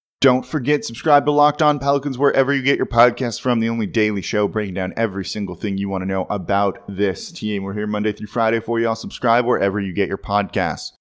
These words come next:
All right, so some news that was unexpected coming late last week. Former general manager of your New Orleans Pelicans, Dell Demps,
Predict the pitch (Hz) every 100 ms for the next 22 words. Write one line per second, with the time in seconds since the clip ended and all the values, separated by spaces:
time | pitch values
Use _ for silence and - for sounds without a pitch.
0 | _ _ - 165 147 147 139 156 147 160
1 | 202 247 170 170 151 139 151 151 147 -
2 | 151 147 135 120 - 131 131 135 131 120
3 | 101 131 131 120 110 120 123 117 - -
4 | - 175 202 180 123 123 139 123 120 123
5 | 107 113 98 110 110 107 104 98 90 113
6 | 107 98 87 117 120 135 143 - -